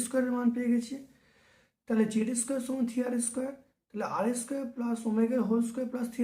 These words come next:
আর স্কয়ার, তাহলে এখান থেকে আমরা পাচ্ছি টু আর স্কয়ার সমান ওমেগা হোল স্কয়ার পেয়ে গেলাম। তাহলে এখানে,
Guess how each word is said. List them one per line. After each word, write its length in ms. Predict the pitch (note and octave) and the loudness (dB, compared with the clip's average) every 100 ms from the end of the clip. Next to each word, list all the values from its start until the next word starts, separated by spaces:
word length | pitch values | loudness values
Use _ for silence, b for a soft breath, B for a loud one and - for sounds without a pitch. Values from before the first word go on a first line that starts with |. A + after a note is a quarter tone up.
| A#3+ | 2
আর 60 | A#3+ - | 2 -2
স্কয়ার, 220 | B3+ C4+ | -4 -4
তাহলে 160 | - G#3+ G#3 | -4 -6 -4
এখান 200 | A#3+ B3 A#3+ | -2 -2 -4
থেকে 160 | C4 C4+ | -4 0
আমরা 160 | A#3+ A#3+ A#3 | 2 2 0
পাচ্ছি 340 | A3 A3 - A#3+ A#3 B B - | -4 -4 0 2 2 B B 2
টু 60 | B3+ | 6
আর 80 | B3+ B3 | 6 4
স্কয়ার 200 | - B3+ A#3 | -2 -4 -2
সমান 180 | A#3 A#3+ A3+ | 2 4 6
ওমেগা 260 | A3+ A#3+ A3 | 6 6 6
হোল 120 | A#3 A#3 | 6 6
স্কয়ার 180 | B3+ A#3+ | 0 -2
পেয়ে 120 | B3 B3 | 0 2
গেলাম। 180 | A#3+ C#4 - _ b b b | 2 0 -8 _ b b b
তাহলে 160 | - G3+ | -2 0
এখানে, 240 | A3 B3+ | 2 4